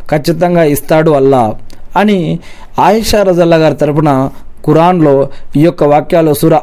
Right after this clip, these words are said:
అన్నూర్లో పదకొండవ జ-, వాక్యం నుంచి పంతొమ్మిదవ వాక్యం వరకు, మరియు సూర అ-, అన్నూర్లోని ఇరవై మూడవ వాక్యం నుంచి ఇరవై నాలుగు వరకు కూడా మనం చూసాం.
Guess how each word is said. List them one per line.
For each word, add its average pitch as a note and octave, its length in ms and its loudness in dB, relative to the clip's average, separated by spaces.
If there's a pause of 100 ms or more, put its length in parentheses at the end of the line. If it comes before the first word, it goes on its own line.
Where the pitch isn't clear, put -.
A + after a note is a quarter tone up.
(140)
అన్నూర్లో F3+ 760 2 (300)
పదకొండవ E3 520 2
జ-, C3 180 -4 (180)
వాక్యం D3+ 340 0
నుంచి E3 220 0
పంతొమ్మిదవ D3+ 600 2 (560)
వాక్యం D3+ 320 0
వరకు, F3 360 0 (440)
మరియు F#3 480 2 (200)
సూర G#3+ 260 0
అ-, F#3 540 0 (380)
అన్నూర్లోని G3+ 600 2
ఇరవై F3 180 2
మూడవ F#3+ 240 2
వాక్యం F3 240 0
నుంచి D#3+ 220 0
ఇరవై D3+ 140 0
నాలుగు D#3 260 2
వరకు C#3 220 0
కూడా C3+ 400 2 (220)
మనం C3+ 320 2
చూసాం. G#2+ 320 -2